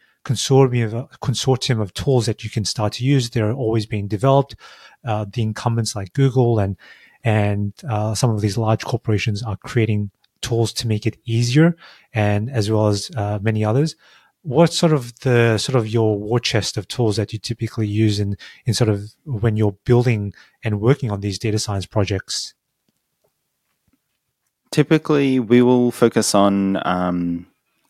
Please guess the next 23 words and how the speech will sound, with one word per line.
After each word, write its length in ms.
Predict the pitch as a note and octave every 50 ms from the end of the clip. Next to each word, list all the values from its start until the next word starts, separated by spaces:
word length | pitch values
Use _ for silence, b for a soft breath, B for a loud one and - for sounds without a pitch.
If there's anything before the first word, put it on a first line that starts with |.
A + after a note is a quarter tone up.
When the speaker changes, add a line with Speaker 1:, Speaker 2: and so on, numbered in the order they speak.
| _ _ _ _ _ _ _ _ _ _
Speaker 2:
most, 580 | - G2 G2 G2+ A2+ A#2 - - - - _ -
mostly 460 | G#2 F#2+ G2+ A2+ - - - C3+ B2
using, 760 | G#2+ G2 G2+ G#2 F#2+ G#2+ G2+ G2 G2 F#2+ F#2+ G2 G2 A2+ - - _ _ _ - - -
um, 320 | F#2+ F2+ F2 F2 F2 F2
wherever, 600 | F2+ G2+ G2 G2 G#2 G#2 G2+ G#2+ G2+ G2 G2 G#2 - _
wherever 280 | - A#2+ C3 C#3+ C#3+ C3+
the 100 | B2+ A#2
data 300 | F#2+ G#2+ G2+ G#2 G#2 G2+
lives, 380 | F#2+ G2 G#2+ - F#3 - - -
we'll 180 | G#2+ G#2+ G#2+ G#2
use 220 | G2 G2+ G2+ F#2+
technology, 640 | - - G2+ - - F#2+ F#2 F#2+ F#2+ F2+ G2 F#2+ F#2
but 400 | F2 - F2 E2+ - - _ -
that 140 | - F2+ E2+
we 80 | F#2
can 340 | - - F2+ F2 F2 F2 -
easily 340 | - G#2 F2+ F2+ F2+ F2+ - -
access 400 | A#2+ B2 - - A#2+ A2+ - -
it 180 | G#2+ G#2 G2 -
and 280 | - F#2 F#2 F#2 F2
potentially 420 | - - - G#2 F#2 - - G2 F#2+
run 300 | F2 F#2 F#2 F#2 G2 F2+
things 360 | - F2+ F2 F2+ F2+ -